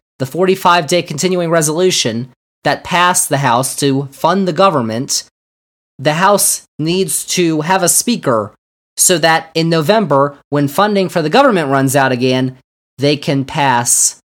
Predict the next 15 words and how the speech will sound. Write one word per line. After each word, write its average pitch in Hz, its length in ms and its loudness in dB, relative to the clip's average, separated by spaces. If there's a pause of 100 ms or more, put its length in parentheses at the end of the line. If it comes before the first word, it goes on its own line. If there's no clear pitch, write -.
(240)
funding 117 720 -2
for 135 140 -2
the 131 100 0
government 120 560 -2
so 127 260 0
it 123 120 -4
doesn't 131 320 0
get 123 220 -4
shut - 340 -2
down. 113 400 -2 (240)
If 135 180 -4
it 143 160 -4
got 165 260 2
shut 147 380 -2
down 156 520 0